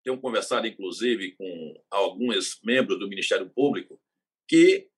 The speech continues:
como ela não é política, essencialmente política, ela é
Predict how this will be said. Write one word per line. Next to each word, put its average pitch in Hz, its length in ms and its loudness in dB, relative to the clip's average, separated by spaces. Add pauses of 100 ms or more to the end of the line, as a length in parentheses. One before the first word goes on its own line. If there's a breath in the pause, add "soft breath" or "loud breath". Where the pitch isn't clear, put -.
(240)
como 202 240 2
ela 185 180 8
não 170 160 -2
é 160 200 2 (120)
política, 160 960 -6
essencialmente 135 760 -4
política, - 880 -6
ela 147 200 2
é 143 100 4